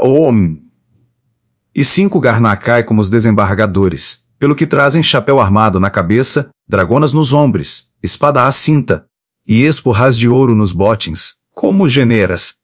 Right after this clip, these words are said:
e enfira para ir de uma vez ao exemplo mais frisante por aqueles que trajam calças, com galão de ouro e fardas de ricos bordados do mesmo metal, e que têm sobretudo carradas de razão,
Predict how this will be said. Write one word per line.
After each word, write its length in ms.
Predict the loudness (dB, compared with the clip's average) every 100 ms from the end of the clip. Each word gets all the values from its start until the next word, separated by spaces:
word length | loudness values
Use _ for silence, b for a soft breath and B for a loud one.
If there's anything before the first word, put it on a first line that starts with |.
| _ _
e 120 | 0
enfira 520 | 0 0 0 0 0
para 320 | -2 -2 0
ir 220 | 2 0 0
de 100 | 2
uma 200 | 2 2
vez 260 | 0 2
ao 100 | 2
exemplo 540 | 2 2 0 0 -2 0
mais 340 | 0 0 0
frisante 560 | 0 0 2 0 0 -2
por 200 | -2 0
aqueles 420 | 0 0 0 0
que 140 | -2
trajam 400 | 0 0 2 0
calças, 580 | 0 -2 -2 -4 -6 -6 _ _ _
com 160 | -2 0
galão 380 | 2 2 2
de 100 | 2
ouro 360 | 2 2 0 -2
e 60 | -4
fardas 460 | -2 -2 0 0 0
de 80 |
ricos 320 | 0 0 -2 -2
bordados 760 | 0 0 0 -2 0 0 0
do 120 | 0
mesmo 280 | 0 0 0
metal, 540 | 0 0 -2 -2 -2 -8 _ _
e 80 | -4
que 100 | 0
têm 140 | 0
sobretudo 720 | 0 0 0 0 0 2 0 0
carradas 540 | -2 0 0 0 0
de 80 | 0
razão, 480 | 0 0 2 0